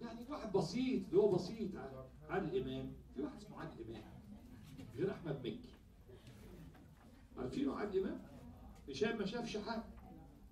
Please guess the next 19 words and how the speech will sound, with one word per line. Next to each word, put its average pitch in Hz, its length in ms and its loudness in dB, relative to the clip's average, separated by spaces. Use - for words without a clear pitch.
يعني 214 320 -6
انت 277 120 -6
م-، - 520 -6
عاوز 320 360 6
اتلخبط - 720 4
روحك. 196 360 8
ستيمولاس، 254 640 0
المهم 233 480 2
يبقى 240 240 0
ثريشولد - 400 0
عشان 202 320 4
يفتح - 480 0
كل 285 280 2
تشانل 302 440 0
في 208 60 0
بعض - 280 2
الاعصاب. - 500 -4
شغل 240 240 4
خمسه، - 400 2